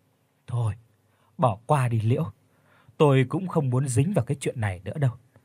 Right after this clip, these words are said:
Chuyện đêm qua là tôi may mắn, nhưng nếu diễn ra thêm một lần nào nữa thì tôi nghĩ sự may mắn không có tái diễn đâu." Ừ. Liễu gật đầu. "Thôi thế cũng được.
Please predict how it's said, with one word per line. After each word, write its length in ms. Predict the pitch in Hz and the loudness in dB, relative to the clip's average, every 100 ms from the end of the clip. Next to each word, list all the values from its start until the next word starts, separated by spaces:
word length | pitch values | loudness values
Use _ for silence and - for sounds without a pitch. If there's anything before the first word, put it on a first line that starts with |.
| _ _ _ - | _ _ _ -2
Chuyện 260 | 160 120 | 0 2
đêm 120 | 143 156 - | 2 0 0
qua 320 | 151 147 135 _ - | 2 2 -4 _ -4
là 280 | 113 98 95 | -2 -2 -4
tôi 200 | - 131 | 0 2
may 180 | 120 | 2
mắn, 300 | 117 117 135 - _ _ _ _ - | 0 0 -2 -6 _ _ _ _ -4
nhưng 180 | 139 139 | 0 4
nếu 280 | 131 135 185 | 6 6 4
diễn 280 | 139 202 185 | 2 0 2
ra 200 | 147 135 | 2 2
thêm 240 | 135 131 | 0 -2
một 140 | 104 | -2
lần 240 | 104 107 95 | -2 -4 -4
nào 180 | 98 85 | -6 -4
nữa 320 | 92 175 220 _ _ _ _ | -4 -2 -4 _ _ _ _
thì 80 | 127 | -2
tôi 160 | 151 143 | 0 2
nghĩ 320 | 139 190 208 | 2 0 -2
sự 240 | - 139 | -2 -4
may 200 | 120 131 | 0 0
mắn 320 | 127 123 165 | 2 0 -2
không 300 | 214 156 135 | -2 0 0
có 100 | 120 175 | -2 -4
tái 180 | 123 139 | -2 0
diễn 320 | 127 156 190 | 0 -2 0
đâu." 140 | 139 - _ _ _ _ _ _ _ _ _ _ _ _ - | -2 -4 _ _ _ _ _ _ _ _ _ _ _ _ -10
Ừ. 60 | 113 95 - _ _ _ _ _ | -8 -10 -16 _ _ _ _ _
Liễu 320 | 123 143 170 | 0 2 2
gật 220 | 196 127 - | 0 0 -2
đầu. 260 | - 95 85 _ _ _ _ _ _ _ _ _ - | -4 -6 -8 _ _ _ _ _ _ _ _ _ -2
"Thôi 360 | 139 120 113 110 | 2 2 2 0
thế 100 | 127 | -2
cũng 180 | - 220 | -2 -4
được. 220 | 143 101 | -2 -4